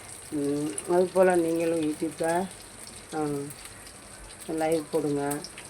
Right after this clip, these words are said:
வீடியோ போடுங்க. அ, உங்களுக்கும் நான் தொடர்ந்து ஆதரவு கொடுக்குறேன். நீங்களும் ஆயாவுக்கு ஆதரவு கொடுங்க. நான் வந்து ஆயா தான், ம், சின்ன பிள்ளையெல்லாம் கிடையாது. அ,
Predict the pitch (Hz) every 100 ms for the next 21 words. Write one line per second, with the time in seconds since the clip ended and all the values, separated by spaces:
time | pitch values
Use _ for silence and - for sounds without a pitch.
0 | - - 165 175 170 151 - 139 139 143
1 | 147 - - - - - - 156 143 143
2 | 143 139 - - - - - - - -
3 | 160 165 175 180 185 202 196 147 147 156
4 | 143 147 151 143 139 139 135 135 135 -
5 | 143 147 165 165 160 156 147 143 151 147
6 | 143 - 139 139 139 135 - 135 135 143
7 | - - - - - - 175 170 180 170
8 | 170 185 185 185 160 165 180 175 151 143
9 | 147 151 - - - - - - 135 139
10 | 139 143 143 139 147 - 160 156 147 151
11 | 147 147 151 147 143 143 139 131 147 147
12 | - - - - - -